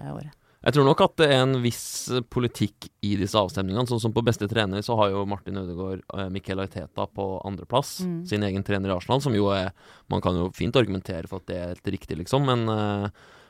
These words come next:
Speaker 2: eh, han har jo også David Raya, ser jeg, på, på andreplass på, på keeper, men han har i hvert fall,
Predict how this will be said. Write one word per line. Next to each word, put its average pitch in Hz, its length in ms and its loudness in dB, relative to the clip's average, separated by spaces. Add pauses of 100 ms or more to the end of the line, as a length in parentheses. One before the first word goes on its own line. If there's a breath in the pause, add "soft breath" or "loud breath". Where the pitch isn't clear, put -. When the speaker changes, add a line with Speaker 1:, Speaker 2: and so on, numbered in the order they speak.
Speaker 2:
eh, 92 280 6
han 104 200 2
har 98 100 4
jo 85 80 4
også 101 160 0
David 104 300 6
Raya, 92 280 0
ser 104 140 -2
jeg, 104 140 0
på, 101 360 4
på 98 140 2
andreplass 95 400 -4
på, 92 400 0
på 110 100 -2
keeper, 120 380 4
men 165 100 6
han 147 120 6
har 135 120 10
i 139 80 10
hvert - 60 2
fall, 120 240 4